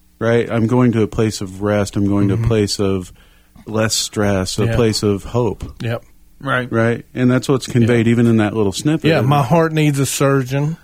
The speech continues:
Speaker 1: Right.
Speaker 2: and my soul
Speaker 1: Right.
Speaker 2: needs a friend. I mean,
Speaker 1: Yeah.
Speaker 2: that's, that's awesome.
Speaker 1: Yeah.
Speaker 3: Yeah, and, and so it is, you know, uh, we, we continue traveling down this <laughs> journey, Sam. Uh,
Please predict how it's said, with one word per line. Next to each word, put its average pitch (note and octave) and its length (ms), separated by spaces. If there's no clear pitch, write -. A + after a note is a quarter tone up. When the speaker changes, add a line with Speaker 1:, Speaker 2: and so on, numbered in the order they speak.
Speaker 1:
Right. B2 160
Speaker 2:
and C3+ 80
my C3 100
soul C3+ 260
Speaker 1:
Right. C#3+ 100
Speaker 2:
needs C3+ 240
a B2 40
friend. D3+ 400
I - 20
mean, B2+ 160
Speaker 1:
Yeah. D3 80
Speaker 2:
that's, - 260
that's - 300
awesome. A2+ 340
Speaker 1:
Yeah. D#3+ 120
Speaker 3:
Yeah, F#3+ 260
and, D3+ 100
and F#3 180
so G3 240
it E3+ 200
is, D#3 360
you D#3+ 120
know, C3 300
uh, A#2+ 420
we, C#3 320
we C#3+ 160
continue C#3 400
traveling A#2+ 400
down A2+ 160
this G#2 180
<laughs> - 160
journey, D3+ 220
Sam. C#3 300
Uh, C3+ 360